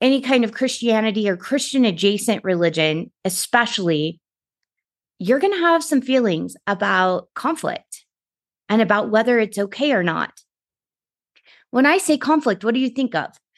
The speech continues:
So younger me would have thought about, like, screaming and cursing and crying and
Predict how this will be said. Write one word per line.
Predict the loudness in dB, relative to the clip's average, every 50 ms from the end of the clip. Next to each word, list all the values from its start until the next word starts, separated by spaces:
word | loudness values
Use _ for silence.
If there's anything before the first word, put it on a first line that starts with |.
| _ _ _ _
So | -2 2 2 2 4 2 0 -4 _ _ -6
younger | -2 0 2 2 2 0 0 0
me | 2 2 2 0 -2
would | -4 -4 -4
have | -6 -8 -6
thought | _ -4 -2 -2 -2 -4 -6
about, | -6 -4 -4 -6 -6 -8
like, | -10 -12 -10
screaming | -8 -6 -6 -6 -6 -2 2 4 4 6 6 6 6 6 4 4 4 2
and | 0 -2 -6
cursing | -8 -4 -2 -2 -2 0 0 0 0 2 2 0
and | 0 -2 -2
crying | -2 0 2 2 2 2 0 0 0 0
and | 0 0 -2 -4